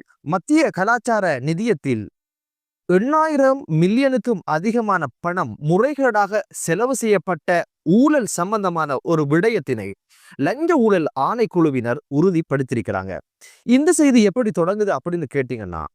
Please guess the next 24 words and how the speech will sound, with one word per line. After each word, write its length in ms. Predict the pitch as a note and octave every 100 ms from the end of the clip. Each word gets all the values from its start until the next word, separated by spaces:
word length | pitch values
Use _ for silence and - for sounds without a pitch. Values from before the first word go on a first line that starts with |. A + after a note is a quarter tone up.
| -
இந்த 160 | A3+ A3+
அமைச்சுக்கு 520 | E3+ G#3+ G#3 A3 G3
கீழ், 320 | - G#3 A3 A3 D#3+
இந்த 300 | E3+ A3 A#3+
குறித்த 420 | - G#3 G3+ G#3+ G3
நிறுவனத்துக்கு 680 | D3 G#3 A#3 G3+ F3+ D#3
கீழே 340 | - D#3+ B2 F#2 - _ _ - -
எண்ணூறு 440 | E3+ A3 D#4 F4 E4
மில்லியனுக்கும் 520 | A#3 A#3+ C4 A#3 F#3+
அதிகமான 460 | G3+ A3+ G#3+ G#3 F#3+ C#3+
பணங்கள் 460 | E3 D#3+ G3+ G3+ G#3 C#3
முறைகேடாக 640 | C#3+ A3+ C#4+ C4+ A3+ F#3
செலவு 360 | - E3 A#3+ C4
செய்யப்பட்ட 380 | A3 F#3 E3 D#3
ஒரு 160 | C3 B2
விஷயம் 360 | C#3+ E3 C4 G#3
குறித்து 320 | E3+ B2 C3
சந்தேகம் 560 | C3+ D3 G3 A3 E3+ A2+
எழவே 380 | A#2 C3 C#3 A2+ - _ -
லஞ்ச 340 | A#3 D#4+ E4+ A3
ஊழல் 300 | G3 A3+ F#3+ C#3
ஆணைக்குழுவுக்கு 720 | E3+ A3 E3 E3 C#3+ A2+ G3+ B2 -
தகவலை 400 | D3 G3 A#3+ C#3+
சொன்னாங்க. 380 | C3+ D3 A#2